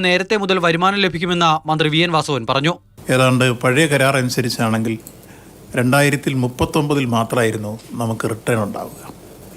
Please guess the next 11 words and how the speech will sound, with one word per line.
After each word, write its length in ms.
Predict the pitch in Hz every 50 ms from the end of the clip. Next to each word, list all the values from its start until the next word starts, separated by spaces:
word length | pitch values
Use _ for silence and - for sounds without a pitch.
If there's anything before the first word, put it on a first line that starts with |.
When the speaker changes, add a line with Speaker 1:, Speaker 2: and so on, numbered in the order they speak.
| - - - - 123
Speaker 2:
ഇപ്പോഴത്തെ 300 | - - 170 160 143 131 -
കരാർ 220 | 143 135 135 131 131
അനുസരിച്ച് 440 | 120 110 113 - 117 113 110 - 113 101 98 98 - - - 98 95 - - - - - - - - - - - - -
രണ്ടായിരത്തി 440 | - 123 127 147 151 156 160 156 - 156
ഇരുപത്തിയെട്ടിൽ 520 | 147 151 147 147 - 143 135 127 - 143 151 185 - - - - - - - - - -
രണ്ടും 260 | - 127 131 147 160 156 156
മൂന്നും 260 | 151 151 151 156 147 143
നാലും 240 | 143 139 135 131 127 123
ഘട്ടം 220 | 123 - - 120 113 117 -
കമ്മീഷൻ 400 | - 113 107 117 120 - - 127 120 127
ചെയ്യുകയും 380 | 123 123 123 123 127 156 185